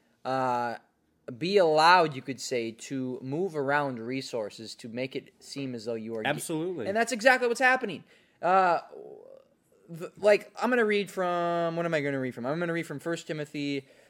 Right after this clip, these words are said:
Speaker 1: chapter six, starting in, um, verse eight.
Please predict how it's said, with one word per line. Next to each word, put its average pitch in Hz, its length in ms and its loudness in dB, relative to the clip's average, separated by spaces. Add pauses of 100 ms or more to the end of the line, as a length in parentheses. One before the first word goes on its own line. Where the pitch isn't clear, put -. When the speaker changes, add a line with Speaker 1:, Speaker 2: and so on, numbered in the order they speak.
(260)
Speaker 1:
chapter 151 360 0
six, - 380 -2
starting 139 500 2
in, 123 380 -4 (560)
um, 117 760 -4
verse 135 340 0
eight. 107 220 -4